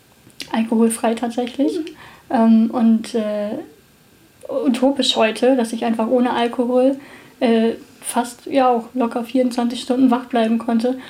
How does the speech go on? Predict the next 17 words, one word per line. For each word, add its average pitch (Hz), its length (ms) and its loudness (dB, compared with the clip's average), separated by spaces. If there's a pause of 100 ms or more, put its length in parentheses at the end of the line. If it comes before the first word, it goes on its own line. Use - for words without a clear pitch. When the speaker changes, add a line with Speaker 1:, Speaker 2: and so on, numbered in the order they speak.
(160)
Speaker 1:
ohne 277 300 6
dass 262 140 4
es - 140 -4
mir 247 160 6
nicht 240 200 0
gut 277 220 2
tat. - 220 -4 (280)
Also 233 280 2
wenn 233 100 2
ich 233 80 -2
da 226 120 2
heute 262 140 4
dran 240 200 2
denken 254 280 6
würde, 226 440 2
Speaker 2:
Mhm. 214 400 4
Speaker 1:
äh, - 100 -4